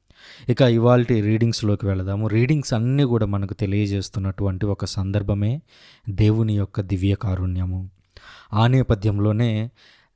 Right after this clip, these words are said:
రెండు వేలవ సంవత్సరంలో అప్పుడు పోపుగా ఉన్నటువంటి పోప్ జాన్ పాల్ టూ గారు దివ్య కారుణ్య పండుగని ప్రతి ఏటా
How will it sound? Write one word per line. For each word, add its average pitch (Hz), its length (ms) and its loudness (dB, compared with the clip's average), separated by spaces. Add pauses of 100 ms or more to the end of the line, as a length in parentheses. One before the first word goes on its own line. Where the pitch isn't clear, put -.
(120)
రెండు 110 400 2
వేలవ 131 380 6
సంవత్సరంలో 101 880 -2
అప్పుడు 110 280 -2
పోపుగా 110 460 0
ఉన్నటువంటి 98 720 -2 (800)
పోప్ 110 200 2
జాన్ 110 420 2
పాల్ 110 200 2
టూ 98 220 -2
గారు 107 400 -2 (540)
దివ్య 117 300 4
కారుణ్య 107 500 0
పండుగని 113 720 0 (380)
ప్రతి 110 280 0
ఏటా 113 580 0